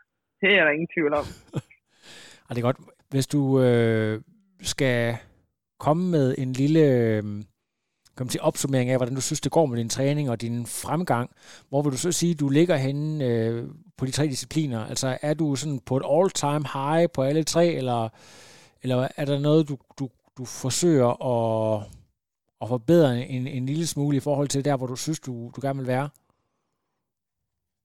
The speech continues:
Speaker 1: Jeg har altid en eller anden generel idé om, at det altid kan blive bedre.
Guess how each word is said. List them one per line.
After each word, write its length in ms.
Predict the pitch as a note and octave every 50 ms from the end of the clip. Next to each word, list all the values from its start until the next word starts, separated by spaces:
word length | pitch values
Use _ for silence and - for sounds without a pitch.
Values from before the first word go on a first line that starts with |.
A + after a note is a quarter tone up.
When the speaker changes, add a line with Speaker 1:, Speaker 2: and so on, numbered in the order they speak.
| _ _ _ _ _ _ _ _ _
Speaker 1:
Jeg 80 | - E3 -
har 80 | A3 A#3 A3
altid 200 | G3 F#3+ F#3+ -
en 120 | G#3 G3 F#3+
eller 120 | F3+ F3+ F3
anden 140 | F3 F#3+ F3+ F3+
generel 360 | E3 D3+ D3 C3+ C3+ D3+ D#3 D#3 E3
idé 140 | - F3 F#3 E3+ E3 F3 F3
om, 60 | D3+ - _ -
at 80 | E3+ D#3+ - _
det 60 | - - E3
altid 320 | F3 - - _ _ - F3+ F3 -
kan 100 | F#3+ D#3+ -
blive 160 | D#3+ D#3+ D#3+ - -
bedre. 240 | D3+ C#3 D3 D#3